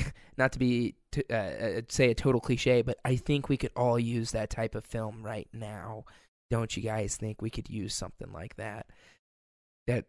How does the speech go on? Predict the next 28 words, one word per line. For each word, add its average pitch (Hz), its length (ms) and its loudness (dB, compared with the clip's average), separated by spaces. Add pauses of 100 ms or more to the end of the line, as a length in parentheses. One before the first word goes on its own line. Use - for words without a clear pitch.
that - 340 0
people 156 220 10
were 147 80 10
making 123 260 2
fun 95 160 -6
of 95 60 -8
people 107 240 -2
on 101 100 -6
the 101 80 -6
internet 101 360 -4 (100)
for 104 300 -6 (800)
people, 123 320 0
a 123 140 4
lot 135 180 8
of, 127 120 6
uh, 120 300 2
reviewers 123 580 2
and 110 160 -6
stuff - 240 0
like 123 140 -2
that 127 180 -2
said, 120 120 -8
"This 196 180 4
is 160 60 -2
the 127 80 0
film 120 300 -2
we 113 140 -10
need 110 220 -8